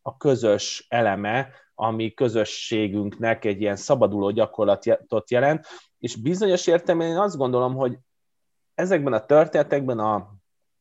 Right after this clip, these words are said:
és most nagyon általános leszek, ezért elnézést kérek, de hogy a, a nőknek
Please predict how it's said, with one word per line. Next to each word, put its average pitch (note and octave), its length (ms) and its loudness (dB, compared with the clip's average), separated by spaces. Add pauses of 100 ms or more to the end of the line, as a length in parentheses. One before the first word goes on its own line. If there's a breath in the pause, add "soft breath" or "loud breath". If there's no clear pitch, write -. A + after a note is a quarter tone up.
(180)
és C3 100 -8
most B2 140 -6
nagyon E3 200 6
általános G#2+ 600 0
leszek, D#3 520 -2 (320)
ezért G2+ 300 -2
elnézést D#3+ 500 -2
kérek, F3+ 320 0 (280 loud breath)
de A#2+ 120 -4
hogy D3 160 0
a, C#3+ 280 4
a C#3 80 -2
nőknek D#3+ 840 2